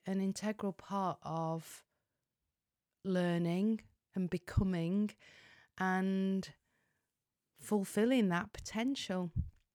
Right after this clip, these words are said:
So that continuous learning, that continuous thirst for knowledge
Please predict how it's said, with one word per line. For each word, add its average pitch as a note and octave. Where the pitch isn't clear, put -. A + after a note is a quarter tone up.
So -
that A#3
continuous A#3+
learning, A#3
that F#3+
continuous G#3+
thirst G#3+
for G3+
knowledge G3